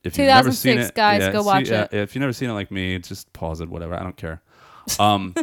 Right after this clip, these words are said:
Speaker 2: <laughs>
Speaker 1: the ending, it turns out, it turns into a straight, when he starts actually killing
Speaker 2: Mm-hmm.
Speaker 1: people, the
Speaker 2: Mm-hmm.
Speaker 1: chick doing the documentary can't take it. She's like, "No, I have to help." And then it turns into a straight horror movie. The entire movie,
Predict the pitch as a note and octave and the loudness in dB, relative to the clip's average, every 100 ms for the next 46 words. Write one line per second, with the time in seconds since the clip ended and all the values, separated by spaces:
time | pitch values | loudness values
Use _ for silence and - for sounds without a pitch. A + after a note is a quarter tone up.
0 | - - - _ _ - - _ _ _ | -6 -14 -20 _ _ -16 -16 _ _ _
1 | _ _ B2 F#3+ G3+ D3+ - C#3 B2+ G#2 | _ _ 0 2 2 0 0 2 2 2
2 | G2+ C#3+ D3 C#3+ G#2 - G#2 G#2+ D#3+ F3 | 2 0 2 2 0 -2 -2 0 2 2
3 | D3+ A#2+ G2 - F#2 G2 E2+ C3 E3+ E2+ | 2 2 0 -2 -6 -4 -2 -2 -4 -6
4 | E2 - - F#2+ F2 - _ _ _ - | -8 -8 0 2 2 -2 _ _ _ -6
5 | D3+ C#3+ A#2 G2 F2 F#2+ F2 E2+ - E2+ | -4 -2 -2 0 -2 -2 -6 -6 -8 -10
6 | - - - - G#2 G2+ D#3 C#3 C3 C3+ | -10 -14 -16 -8 -6 -2 0 0 0 -2
7 | G2 A2+ E2 _ _ _ _ _ _ _ | -2 -2 -2 _ _ _ _ _ _ _
8 | _ - A#2 C#3 C#3+ C3+ A2 G2+ - F2+ | _ -2 0 0 0 -2 -2 -4 -2 -2
9 | F2+ E2+ D#2+ E2 E2+ _ _ _ G#2+ F#3+ | -2 -4 -6 -12 -14 _ _ _ -4 0
10 | A3+ G3+ D#3+ - - E3+ D3+ C#3+ B2 G2+ | 0 0 -4 -8 -4 0 2 4 2 0
11 | F#2+ E2+ D#2 | -2 -4 -8